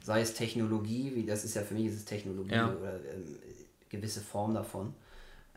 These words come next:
Speaker 1: ähm, und andere Dinge, ne? Ähm, Art der Kommunikation,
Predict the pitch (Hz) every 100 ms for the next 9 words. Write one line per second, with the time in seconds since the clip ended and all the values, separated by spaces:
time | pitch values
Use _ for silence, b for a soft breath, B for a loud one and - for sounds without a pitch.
0 | 98 98 101 95 123 139 110 104 104 101
1 | 110 135 123 107 104 104 101 101 110 113
2 | - 113 110 107 107 - 110 113 117 113
3 | 113